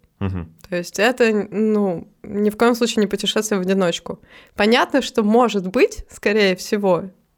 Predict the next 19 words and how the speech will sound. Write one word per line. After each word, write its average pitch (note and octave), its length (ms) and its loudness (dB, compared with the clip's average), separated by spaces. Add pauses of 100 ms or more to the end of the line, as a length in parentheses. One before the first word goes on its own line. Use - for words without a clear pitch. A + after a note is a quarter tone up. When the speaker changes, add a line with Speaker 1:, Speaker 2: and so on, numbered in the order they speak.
(220)
Speaker 2:
девушка B3+ 360 0
останется A#3 340 0
в A3 40 2
живых, G#3 380 2 (640)
но A#3 560 4 (140)
Speaker 1:
<laughs> - 960 -10
Speaker 2:
проблемы A#3 800 2 (120)
могут G#3 420 2
быть E3 300 -6 (320)
некоторые. F#3+ 760 0
Во-первых, C#4 520 0
точно A#3 340 2
будет G#3 340 0
внимание. F3+ 560 0
Speaker 1:
Мгм. G2 280 -4
Speaker 2:
Лишнее A3+ 440 2
внимание C4+ 340 4
точно A#3 360 0
будет. F#3 400 -2